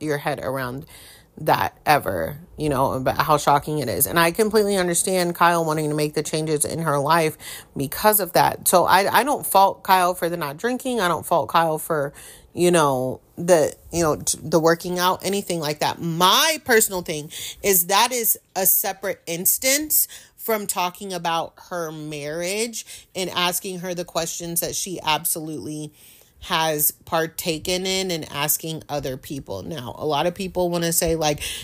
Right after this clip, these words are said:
she answered, she said straight up that there are problems in her marriage. Yes, she did say that.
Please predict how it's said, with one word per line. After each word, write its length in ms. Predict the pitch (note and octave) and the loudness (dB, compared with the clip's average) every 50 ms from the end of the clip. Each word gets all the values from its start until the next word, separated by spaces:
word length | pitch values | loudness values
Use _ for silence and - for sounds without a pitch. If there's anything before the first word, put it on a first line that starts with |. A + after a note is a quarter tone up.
| - - | -4 0
she 420 | - - - B3+ A3 E3 G#3 A#3 | 2 2 4 2 2 2 4 4
answered, 340 | C4 C4 - - F#3 F3 E3+ | 4 4 0 -2 -2 0 0
she 180 | - - B3+ A#3 | 0 0 2 2
said 320 | - - A#3+ A#3 A#3 - | 2 4 4 2 0 0
straight 320 | - - - G#3+ G#3 A3 | -6 -2 0 0 2 2
up 220 | A#3 G#3+ - - F3 | 2 2 0 0 -2
that 140 | F#3 F3 - | -4 -2 -2
there 180 | G3 F#3+ F3+ | -2 -2 -2
are 60 | F3+ | -2
problems 340 | F3 - G3+ F#3 F#3 F#3+ F3 | -2 0 0 0 0 0 -6
in 100 | F#3+ F3+ | -8 -8
her 120 | F3+ F3+ F#3 | -8 -8 -8
marriage. 420 | F#3+ F3+ E3 D3 C3+ C#3 - - | -8 -8 -8 -8 -10 -12 -14 -14
Yes, 380 | E3+ E3+ D#3 - - - - - | -8 -8 -8 -8 -6 -6 -8 -6
she 180 | - - F3+ | -6 -8 -10
did 240 | E3+ E3 F3 E3+ E3 | -8 -6 -6 -4 -2
say 240 | - - D3+ C3+ C#3 | -2 -2 -4 -4 -10
that. 220 | - - - - | -16 -18 -18 -18